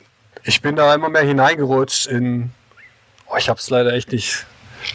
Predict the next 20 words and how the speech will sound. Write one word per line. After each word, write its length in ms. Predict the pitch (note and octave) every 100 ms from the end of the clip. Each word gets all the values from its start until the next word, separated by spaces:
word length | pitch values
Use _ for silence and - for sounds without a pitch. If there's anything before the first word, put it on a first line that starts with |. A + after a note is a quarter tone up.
| -
Janita, 320 | B2+ D#3 D3
willst 180 | C3+ D3+
du 40 |
mich 120 | D#3+ D#3
ersetzen, 420 | C#3 C#3+ - E3+
bitte? 320 | F3+ F#3+ A3 - _ _ _ _ _ - - - - - - - B4+ - - - - - - - - - - - - - - - - -
Ja, 180 | C3 C3+
ich 100 | A#2+
kam 240 | - D3 D3
in 80 |
Angstzustände 880 | C3+ E3+ F#3+ - E3+ - C3+ C3 C3+
in 60 | B2+
dieser 220 | B2+ B2
Zeit 420 | - B2 B2+ C3+ - _ _ _ _ _
und 220 | B2 B2
hatte, 460 | C3+ C3+ C#3 C3+ C3
ähm, 500 | C3 B2+ B2+ B2+ A#2 - _ _
ja, 280 | B2+ A2+ A2 - - - - - - - - - -
come 180 | - A#2+
again. 280 | A2+ A#2